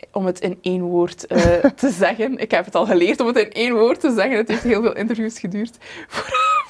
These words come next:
Speaker 1: voordat ik het kon zo gebald,
Speaker 2: Ja.
Speaker 1: ehm, vinden. Maar inderdaad, die zelfkennis en die patronen kennen en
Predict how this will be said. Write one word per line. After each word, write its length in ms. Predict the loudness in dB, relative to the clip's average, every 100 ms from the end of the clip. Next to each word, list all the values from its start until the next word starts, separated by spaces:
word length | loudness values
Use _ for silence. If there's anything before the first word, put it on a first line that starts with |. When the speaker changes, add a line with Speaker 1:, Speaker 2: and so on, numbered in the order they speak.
| 4
Speaker 1:
voordat 300 | 4 4 2
ik 180 | 2 0 2
het 420 | 0 2 0 2
kon 580 | 2 2 -4 0 2 2
zo 260 | 2 2
gebald, 680 | 2 0 0 0 2 -2 -6 -14 -20 -12
Speaker 2:
Ja. 460 | -2 0 2 2 2
Speaker 1:
ehm, 400 | -2 -6 -8 -10 -14 _ _ _
vinden. 500 | -4 -2 -4 -4 -4
Maar 120 | -2
inderdaad, 500 | 0 0 2 -2 -2
die 160 | -8 -8
zelfkennis 840 | -2 -2 -2 -4 -6 -4 -6 -10 -20 -20 _
en 160 | 0 2
die 100 | 2
patronen 540 | -2 -6 -6 -4 -6
kennen 360 | -8 -6 -6 -10 -16 -20 -20 _
en 400 | 0 2 -2